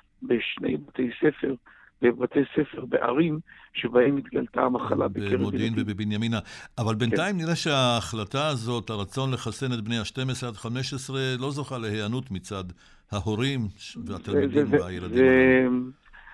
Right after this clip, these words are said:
Speaker 1: אנחנו, כששקלנו את כל נושא החיסונים בילדים, המלצנו על שלוש קבוצות ילדים שבהם אנחנו ממליצים בחום רב להתחסן, ואכן הגיעו להתחסן, ודיברנו על ילדים עם מחלות רקע, דיברנו על ילדים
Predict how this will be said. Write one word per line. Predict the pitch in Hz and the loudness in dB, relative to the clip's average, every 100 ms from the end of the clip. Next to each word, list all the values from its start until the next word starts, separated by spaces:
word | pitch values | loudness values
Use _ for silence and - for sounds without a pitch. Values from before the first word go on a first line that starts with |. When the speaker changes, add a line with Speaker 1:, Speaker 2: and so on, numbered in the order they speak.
| - - | -14 0
Speaker 1:
אנחנו, | 147 - 190 185 - | 2 2 -4 -4 -4
כששקלנו | - - 127 - 151 | -4 -2 0 2 2
את | 156 | 2
כל | - 147 | 2 2
נושא | 131 - 147 | 2 4 2
החיסונים | - 127 - 131 139 | 2 -6 -2 0 0
בילדים, | 135 123 127 147 139 139 - - - | 0 0 2 4 2 0 -12 -14 0
המלצנו | 117 127 143 - 143 | 4 6 6 2 4
על | 131 | 4
שלוש | - - 139 127 - | 4 2 2 0 -6
קבוצות | 127 - - 139 - | -10 -2 2 2 2
ילדים | 123 120 135 123 117 - - - | -2 2 4 2 0 -14 -20 -8
שבהם | - 117 131 131 | -2 4 4 4
אנחנו | 123 131 123 | 0 0 0
ממליצים | 120 - 139 | 0 -2 -2
בחום | 120 - 127 127 127 | -2 0 0 2 2
רב | 131 110 - - - - | 2 0 -16 -20 -14 -4
להתחסן, | 110 - - 104 151 156 143 | -4 -4 -10 2 4 4 2
ואכן | 131 - 131 - _ - | -4 -2 -2 -2 _ -16
הגיעו | - 151 | -2 2
להתחסן, | 160 - - - 170 160 - - - - | 2 0 -12 0 0 0 -8 -20 -20 -10
ודיברנו | 123 131 139 | 0 4 4
על | 135 | 4
ילדים | 135 131 139 123 | 0 0 2 4
עם | |
מחלות | 110 - 120 - | 2 2 0 2
רקע, | 147 160 139 | 0 2 2
דיברנו | 127 123 120 127 | 0 -2 -2 -2
על | |
ילדים | 131 131 147 | -4 -2 0